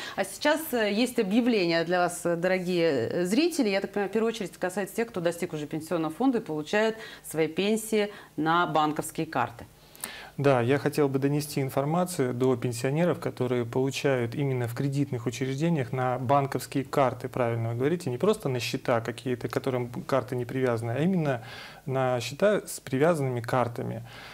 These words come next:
Speaker 2: платежных систем иных, э, иных, чем мир. У нас с две тысячи седьмого года существует закон о единой платежной системе, нашей национальной мир.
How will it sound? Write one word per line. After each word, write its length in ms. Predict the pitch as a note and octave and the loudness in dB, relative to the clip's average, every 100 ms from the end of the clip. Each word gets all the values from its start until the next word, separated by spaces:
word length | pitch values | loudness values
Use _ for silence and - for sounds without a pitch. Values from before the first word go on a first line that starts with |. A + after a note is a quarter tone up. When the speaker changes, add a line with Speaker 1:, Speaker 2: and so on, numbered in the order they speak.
| - - | -16 0
Speaker 2:
платежных 480 | C3+ D3+ E3 C3+ A#2 | 2 4 4 4 0
систем 400 | C3 - G#3 G#3+ | -4 0 2 2
иных, 380 | C#3+ C3 E3+ F3+ | 0 2 2 2
э, 480 | C3+ B2+ A2+ B2 B2 C3+ | 0 2 2 0 0 2
иных, 280 | D3 E3 | 2 2
чем 160 | E3 C3 | 0 -2
мир. 340 | B2 C3+ A#2+ A#2+ - - - - - - | 0 2 0 -2 -18 -20 -20 -20 -20 -6
У 100 | C3 | 0
нас 180 | C#3+ C3+ | 2 2
с 40 | |
две 100 | C3 | 0
тысячи 300 | C#3+ C#3 - | 0 -2 -2
седьмого 420 | C3 C3+ C#3+ B2+ | -4 0 2 2
года 260 | C3+ A3 F3+ | 4 2 0
существует 380 | - - B2+ A#2+ | -4 -4 0 2
закон 320 | B2 B2+ A#2+ | 0 2 2
о 60 | A#2+ | 2
единой 300 | A#2+ B2+ A#2 | 0 0 0
платежной 440 | A#2+ A2+ A#2+ A#2 | 0 0 0 0
системе, 420 | A#2 - G#3+ G#3+ | -4 -6 -2 0
нашей 280 | D3+ C#3 C3+ | 0 0 -2
национальной 640 | C3 - C3+ C3 B2 A#2+ A#2+ | -4 0 2 2 2 0 0
мир. 320 | B2+ B2 | 0 0